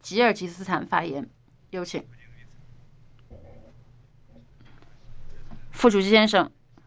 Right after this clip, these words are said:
吉尔吉斯斯坦欢迎塔吉克斯坦代表团，并支持他们采取的步骤，这是自第一次U P R以来所开展的，以此来保护促进人权。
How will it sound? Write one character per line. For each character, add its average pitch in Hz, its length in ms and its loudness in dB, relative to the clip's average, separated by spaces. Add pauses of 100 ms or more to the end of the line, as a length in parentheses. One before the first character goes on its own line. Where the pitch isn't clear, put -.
(200)
吉 - 100 0
尔 196 60 4
吉 190 160 -6
斯 - 100 -18
斯 185 100 -14
坦 165 300 4 (240)
欢 208 260 4
迎 202 120 -2
塔 190 100 -4
吉 185 80 -6
克 - 60 -18
斯 - 60 -4
坦 170 120 4
代 202 80 4
表 175 140 2
团， 185 280 2 (1200)
并 196 300 4 (520)
支 254 160 4
持 190 440 2 (320)
他 220 100 8
们 208 380 2
采 208 120 4
取 202 120 -4
的 190 60 -2
步 220 200 0
骤， 202 240 4 (240)
这 220 100 -4
是 208 160 4
自 220 240 0
第 247 200 2
一 262 60 4
次 240 180 2
U 226 80 0
P 247 80 6
R 208 160 8
以 175 80 -6
来 170 160 6
所 202 120 -4
开 185 200 2
展 165 240 2
的， 165 160 0
以 196 80 -6
此 196 100 -2
来 190 140 8
保 - 180 8
护 220 140 0
促 214 160 -2
进 202 160 0
人 190 180 2
权。 202 320 2